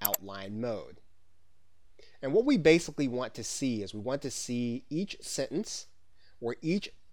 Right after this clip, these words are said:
potential slide onto or connected to one of the side dots here, and this is automatically happen once we change it to the outline view.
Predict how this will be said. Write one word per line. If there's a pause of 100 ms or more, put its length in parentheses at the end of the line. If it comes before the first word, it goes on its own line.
potential
slide (440)
onto
or
connected
to (280)
one
of
the
side
dots
here,
and
this
is
automatically
happen (280)
once
we
change
it
to
the
outline
view.